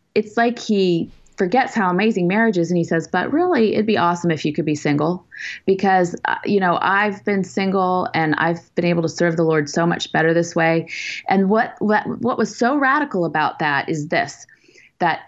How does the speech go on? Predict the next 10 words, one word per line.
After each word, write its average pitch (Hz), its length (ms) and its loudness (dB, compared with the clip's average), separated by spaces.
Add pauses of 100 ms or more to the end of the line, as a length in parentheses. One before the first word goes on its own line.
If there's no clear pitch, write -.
(160)
in 254 220 2
that 240 180 2
Greek 202 260 -2
culture, 226 580 -2
singleness 170 800 2
was, 151 640 -2 (920)
it 160 120 2
was 170 160 0
like 127 280 -2
leprosy. 135 800 -2